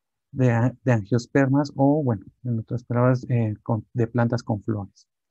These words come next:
Este clado se encuentra integrado por la superfamilia Curculonoidea y Crisomeloidea. Actualmente, la familia Crisomeloidea se encuentra clasificada en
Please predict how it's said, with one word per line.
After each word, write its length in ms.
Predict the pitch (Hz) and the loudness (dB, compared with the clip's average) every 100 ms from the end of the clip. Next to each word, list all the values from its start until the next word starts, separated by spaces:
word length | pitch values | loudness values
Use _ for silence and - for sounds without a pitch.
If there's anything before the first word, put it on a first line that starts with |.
| - _ - | -20 _ -8
Este 240 | - 131 135 | -4 -2 -2
clado 300 | 147 147 147 | 0 0 0
se 100 | 139 | 0
encuentra 340 | 117 131 127 | 2 0 0
integrado 680 | 123 123 113 117 120 123 120 | 0 0 2 2 2 2 0
por 360 | - 117 120 135 | 0 0 0 -4
la 160 | 120 113 | -4 -4
superfamilia 640 | - - - 113 113 117 | -4 -8 -4 -2 0 0
Curculonoidea 960 | 117 120 - 107 107 107 101 110 123 175 _ _ _ _ _ _ _ _ _ _ _ _ _ _ _ _ _ _ _ _ | -2 -6 -4 -4 -2 -4 -2 0 0 -2 _ _ _ _ _ _ _ _ _ _ _ _ _ _ _ _ _ _ _ _
y 500 | 139 143 160 180 196 _ | 6 6 6 0 -4 _
Crisomeloidea. 960 | - 120 - 113 113 110 113 107 110 95 - _ _ _ _ _ _ _ _ _ _ _ _ _ _ _ - | 0 0 2 0 2 2 2 2 0 -2 -10 _ _ _ _ _ _ _ _ _ _ _ _ _ _ _ -6
Actualmente, 840 | 131 - 175 180 151 143 139 147 | -6 2 2 4 6 4 4 2
la 160 | 127 117 | 2 0
familia 320 | 127 127 139 | 0 2 2
Crisomeloidea 880 | 135 120 120 113 113 113 120 131 127 | 0 0 0 2 0 2 2 0 -2
se 100 | 131 | -4
encuentra 380 | 117 123 117 131 | 0 -2 -2 -4
clasificada 760 | 120 - 117 117 117 117 127 - | -4 -4 -4 -2 0 2 0 -2
en 340 | 117 107 104 | -2 -2 -6